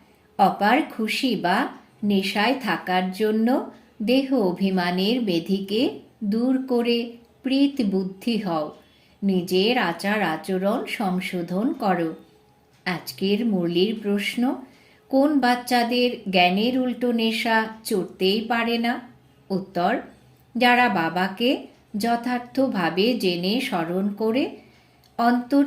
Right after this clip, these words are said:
থেকে বাবার মহিমা করে, যাদের পড়ার প্রতি সম্পূর্ণ মনোযোগ রয়েছে,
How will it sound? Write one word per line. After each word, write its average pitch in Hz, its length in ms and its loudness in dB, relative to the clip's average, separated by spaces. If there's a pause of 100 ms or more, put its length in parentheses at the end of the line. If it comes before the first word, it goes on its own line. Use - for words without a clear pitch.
(100)
থেকে 262 300 2
বাবার 220 540 2
মহিমা 233 500 0
করে, 233 440 -2 (460)
যাদের 185 500 2 (100)
পড়ার 180 360 2 (120)
প্রতি 220 540 -2 (220)
সম্পূর্ণ 277 880 4
মনোযোগ 233 720 0
রয়েছে, 240 640 0